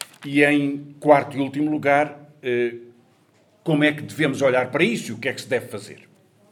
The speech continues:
Eh,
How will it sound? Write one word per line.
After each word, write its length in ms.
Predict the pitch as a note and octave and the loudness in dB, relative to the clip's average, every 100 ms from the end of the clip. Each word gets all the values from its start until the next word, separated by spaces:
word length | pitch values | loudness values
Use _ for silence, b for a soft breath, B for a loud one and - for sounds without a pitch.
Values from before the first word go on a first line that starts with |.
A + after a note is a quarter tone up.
| _ _ _ _ _ _ _ _ _ _ _ _ _ b b b b b b b b _ - | _ _ _ _ _ _ _ _ _ _ _ _ _ b b b b b b b b _ -6
Eh, 360 | C3 B2+ B2 | -2 -2 -4